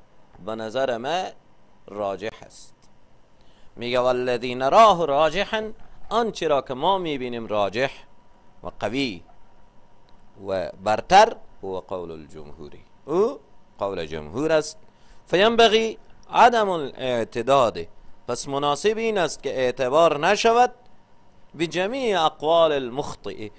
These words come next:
به تمام سخنان مخطئ باید اعتبار نداشته باشد.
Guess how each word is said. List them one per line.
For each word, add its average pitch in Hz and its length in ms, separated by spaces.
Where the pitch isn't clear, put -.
به 180 120
تمام 226 720
سخنان 143 720
مخطئ 98 420
باید 135 380
اعتبار 101 760
نداشته 175 480
باشد. 202 480